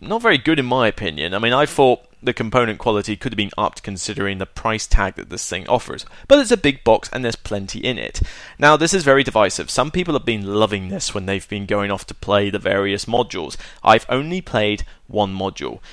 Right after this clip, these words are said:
I can't remember exactly what it was. I got a feeling it was one six three, I think. I remember it was a pick up and deliver game. Uh, we were building roads, and there were player powers, or, like, special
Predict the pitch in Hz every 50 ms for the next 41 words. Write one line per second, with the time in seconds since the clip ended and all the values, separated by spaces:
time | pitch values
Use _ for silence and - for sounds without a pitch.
0 | - - - 120 - 147 151 165 170 185 180 160 156 143 143 143 120 101 90 101
1 | 98 98 - - 139 135 131 135 127 87 107 127 143 147 131 117 - 67 - -
2 | - - 113 113 110 110 110 98 - 98 95 90 92 92 98 104 107 104 - -
3 | - - 107 - - - - - - - - 104 92 92 95 98 104 113 120 117
4 | 117 127 131 123 - 131 143 147 139 - 113 107 104 101 107 110 110 110 110 82
5 | 85 104 101 - - - 151 - 180 175 180 170 165 160 143 117 - 113 107 92
6 | 104 101 101 101 104 104 107 104 95 - - - - - - - - 104 101 98
7 | 92 101 98 98 95 98 107 113 123 139 160 156 143 127 110 110 107 104 101 101
8 | 101 101 101 104 98 - - - - - - - - - - - - - - 98
9 | 104 104 104 104 101 101 101 - - - - - 110 107 104 107 104 101 - -
10 | - - - - 120 110 101 98 95 - - - - 50 50 50 50 50 - -
11 | - _ _ _ - - 104 98 95 69 67 - - - - - - 151 127 -
12 | - 120 117 107